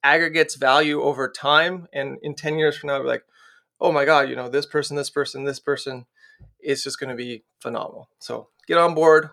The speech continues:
while the getting on board is inexpensive and pennies on the dollar.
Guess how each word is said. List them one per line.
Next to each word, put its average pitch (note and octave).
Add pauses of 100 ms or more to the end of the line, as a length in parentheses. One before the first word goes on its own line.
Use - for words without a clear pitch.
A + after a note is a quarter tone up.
while B2 (240)
the A#2
getting C#3
on C3
board C3
is C#3+ (280)
inexpensive F3+ (140)
and B2
pennies F3+
on F3+
the F3
dollar. -